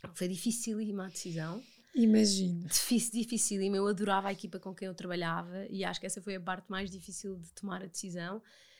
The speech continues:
Speaker 1: E também acho que foi muito difícil porque, eh, é muito difícil tu separares a,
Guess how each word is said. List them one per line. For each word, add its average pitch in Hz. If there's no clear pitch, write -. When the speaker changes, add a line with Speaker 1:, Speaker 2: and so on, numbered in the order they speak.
Speaker 1:
E 233
também 247
acho 226
que -
foi 220
muito 226
difícil 202
porque, 226
eh, 220
é 240
muito 247
difícil 226
tu 247
separares 214
a, 214